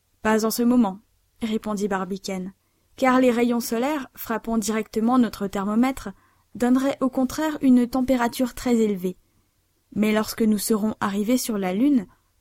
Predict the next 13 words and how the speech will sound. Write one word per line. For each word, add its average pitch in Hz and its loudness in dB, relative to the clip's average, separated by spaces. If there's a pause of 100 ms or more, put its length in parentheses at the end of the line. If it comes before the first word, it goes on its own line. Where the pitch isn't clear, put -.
(120)
pendant 220 0
les 220 2
nuits 220 4
de 196 -2
quinze 196 -6
jours 247 -2
que 208 -2
chacune 220 0
de 202 -4
ses 190 -6
faces 233 -6 (120)
éprouve 226 -2
alternativement, 196 -6